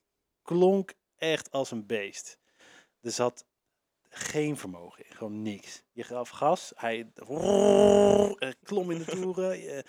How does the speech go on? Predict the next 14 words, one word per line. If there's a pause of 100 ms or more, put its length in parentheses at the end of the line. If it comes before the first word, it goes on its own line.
(360)
en
er
gebeurde
niks.
Eh,
weet
je,
dat,
dat (180)
ging
gewoon
redelijk
rustig
vooruit.